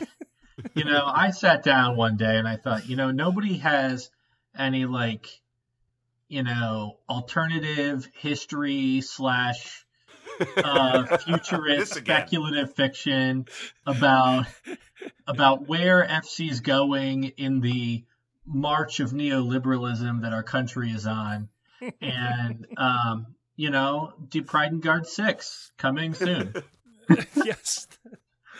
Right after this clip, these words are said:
Speaker 2: I, I, I think that the Post's official motto is,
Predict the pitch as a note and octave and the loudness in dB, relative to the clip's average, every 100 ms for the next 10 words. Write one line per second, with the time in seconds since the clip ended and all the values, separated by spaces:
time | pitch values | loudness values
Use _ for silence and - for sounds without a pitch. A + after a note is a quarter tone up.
0 | - - D3+ D#3 D#3 E3+ G3+ D#3+ C#3 C3+ | -4 4 6 8 6 2 0 -2 0 -2
1 | - D3+ - B2+ C3 - A2+ G#2+ A2 G2 | 2 2 2 -4 -4 -4 -4 0 0 0
2 | E2+ F2 F2+ G2 F2+ - | -6 -10 -8 -6 -8 -12